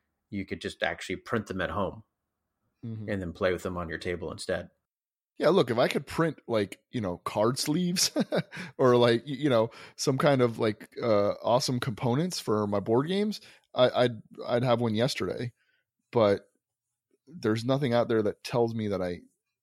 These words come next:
Speaker 2: you know, really could. I guess that's up to me to go out and find the patterns or whatever, but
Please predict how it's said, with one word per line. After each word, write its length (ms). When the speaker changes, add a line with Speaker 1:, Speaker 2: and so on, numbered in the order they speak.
Speaker 2:
you 80
know, 100
really 260
could. 240
I 60
guess 180
that's 180
up 120
to 100
me 160
to 80
go 100
out 60
and 100
find 160
the 60
patterns 420
or 60
whatever, 280
but 200